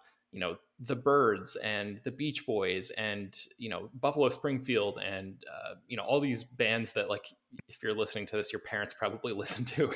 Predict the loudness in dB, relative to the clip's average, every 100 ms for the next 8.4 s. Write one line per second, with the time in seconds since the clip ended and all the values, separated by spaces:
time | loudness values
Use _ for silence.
0 | 0 4 4 4 4 4 4 2 2 -2
1 | 0 -2 0 0 2 2 2 2 0 0
2 | 6 6 8 0 -2 -6 -6 -6 -12 -12
3 | 2 6 6 4 4 4 6 6 6 6
4 | 4 2 4 4 4 2 2 0 0 2
5 | 2 0 -4 -2 0 0 0 -4 -4 -4
6 | 0 2 0 -4 -20 _ _ 0 4 4
7 | 2 4 4 4 2 0 -2 -2 -2 -2
8 | -2 0 -2